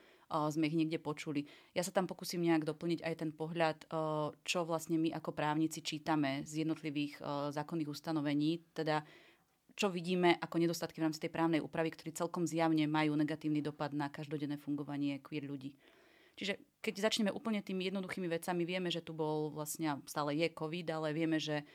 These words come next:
hlavne minulý rok boli tie obmedzenia značné aj pre nás ako majoritu a myslím si, že nikto z nás si nevedel predstaviť, že pre queer ľudí má, majú tie obmedzenia napríklad toho pohybu ešte úplne iný,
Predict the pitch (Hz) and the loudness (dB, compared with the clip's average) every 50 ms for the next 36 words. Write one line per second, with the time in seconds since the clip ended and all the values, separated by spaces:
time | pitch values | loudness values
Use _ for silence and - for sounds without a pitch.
0 | - - - _ - - 165 160 160 160 156 160 160 170 165 160 156 156 151 147 | -20 -20 -20 _ -8 -4 -2 0 2 4 4 4 4 4 2 2 2 0 0 -2
1 | 147 156 156 156 156 - 165 151 147 147 143 151 160 147 160 151 156 151 147 147 | -2 -2 -2 -2 -2 -2 0 0 0 0 0 0 0 0 2 2 2 4 4 2
2 | 139 143 143 139 147 151 156 175 - - 165 156 143 151 156 143 139 - - 156 | 2 0 -2 0 2 2 2 2 2 0 0 2 2 2 2 0 0 -2 -2 -2
3 | 147 147 139 143 143 - 147 151 143 143 147 151 143 143 147 - 180 175 151 151 | -2 -2 -4 -6 -8 -6 -6 -4 -4 -2 -4 -4 -6 -8 -8 -4 -2 0 0 2
4 | 151 156 147 - 170 156 - 175 156 156 151 156 151 - 165 151 160 151 147 147 | 0 0 -2 -2 -4 -6 -4 -4 -2 0 0 -2 -2 -4 -4 -2 -2 0 0 -2
5 | 147 - - - - - 160 151 147 147 147 - - - _ _ _ _ _ 185 | -2 -6 -8 -8 -8 -6 -4 -4 -4 -6 -8 -14 -20 -20 _ _ _ _ _ -2
6 | 185 180 185 180 160 170 160 160 156 156 151 151 151 - - 175 170 175 180 165 | 0 0 0 2 2 4 4 4 2 0 -2 -4 -4 -2 0 0 0 0 0 -2
7 | 175 160 165 160 160 160 156 - - 170 160 151 160 156 147 160 170 160 151 - | -2 -2 -4 -4 -4 -6 -8 -6 -6 -4 -4 -4 -6 -6 -4 -2 -2 -2 -2 -2
8 | - 175 165 156 156 156 147 143 - 170 170 160 160 - - - 151 151 170 170 | 0 2 4 4 4 4 4 2 0 0 2 2 2 0 -2 -2 0 0 2 2
9 | 156 165 160 156 151 151 147 147 160 156 - - 156 156 - 165 165 156 160 151 | 2 2 2 2 2 2 0 -2 -6 -8 -8 -8 -10 -8 -6 -6 -6 -6 -6 -6
10 | 147 165 165 151 147 156 156 - - - - - 170 - - - - 170 170 - | -6 -6 -6 -6 -6 -8 -8 -10 -14 -20 -10 -8 -6 -6 -4 -4 -6 -6 -4 -2
11 | 190 175 170 165 160 151 - - 170 170 165 160 156 156 151 151 151 151 | 2 4 6 6 6 4 4 2 2 4 4 6 6 6 6 4 4 2